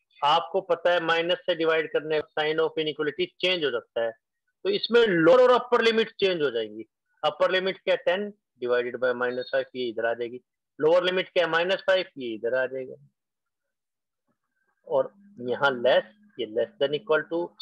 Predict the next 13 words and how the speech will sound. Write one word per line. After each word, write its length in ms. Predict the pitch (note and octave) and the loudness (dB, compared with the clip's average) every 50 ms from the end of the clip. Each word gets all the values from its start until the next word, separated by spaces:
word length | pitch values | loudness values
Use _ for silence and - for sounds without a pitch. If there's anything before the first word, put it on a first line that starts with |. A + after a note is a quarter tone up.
| - - - - - - B2 B2 | 0 2 2 2 0 0 0 0
minus 400 | B2 B2+ C3 C3 C3 B2 - - - | 0 2 2 2 0 -2 -2 0 2
five 300 | A#2+ B2+ C3 - - D3+ | 2 2 2 2 2 0
x 60 | D3+ D3+ - - - | 0 0 -4 -8 -6
over 220 | C#3+ A#2+ A#2 A2+ G#2+ | -4 -2 0 0 2
minus 380 | G#2 G#2 G2+ G2+ G2+ - - - | 2 0 0 -2 -4 -8 -12 -18
five। 200 | - - - - _ _ _ _ _ _ _ - | -20 -20 -20 -20 _ _ _ _ _ _ _ -6
माइनस 460 | B2+ C3 C#3 D#3 D#3+ E3 F3 E3 - - | 0 2 4 4 6 4 4 2 2 2
फ़ाइव 260 | D#3+ D#3 E3 D#3+ D#3 - | 4 4 4 2 0 -4
से 300 | - _ _ - - D#3+ D3 | -14 _ _ -4 -4 -2 0
डिवाइड 380 | C3+ D3 C3+ C#3+ C#3+ C#3+ C#3 C3 | 0 0 2 2 0 0 -2 -4
करने 260 | C#3+ C#3 C3+ C3+ A#2+ | -4 -4 -4 -4 -6
के 40 | A2+ | -2
बाद 420 | B2 C3 C#3+ D#3 D#3 C#3+ - - | 0 2 4 4 2 0 -2 -6